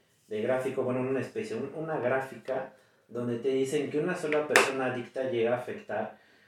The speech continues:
al menos a cincuenta personas a su alrededor,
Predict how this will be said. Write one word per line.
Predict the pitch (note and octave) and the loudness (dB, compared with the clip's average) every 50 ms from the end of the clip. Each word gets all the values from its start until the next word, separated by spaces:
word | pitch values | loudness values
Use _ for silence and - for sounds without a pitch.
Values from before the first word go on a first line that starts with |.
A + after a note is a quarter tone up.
| _ _ _ _ _ | _ _ _ _ _
al | - A2+ B2+ C3+ C3+ D3+ | -6 -2 0 2 2 6
menos | F3 G3+ G#3+ A3+ A#3+ C4+ D#4 - - - - - _ _ - | 8 8 8 10 8 6 4 2 -2 -6 -10 -14 _ _ -8
a | B2 B2 - | -6 -4 -4
cincuenta | - B2+ B2 A#2+ A#2 C#3 C#3+ C#3+ D3 - - | -4 -4 -4 -4 -2 -2 -2 0 0 0 2
personas | B2+ A2+ - - B2+ C3 C#3 B2+ B2+ | 0 0 0 0 -2 -4 -4 -4 -4
a | G#2 | -6
su | - - G#2 | -6 -6 -8
alrededor, | G2 - G2+ G#2 G#2 A2+ B2 D3+ D3+ - - - - | -6 -4 -2 0 0 2 4 4 4 4 2 0 -8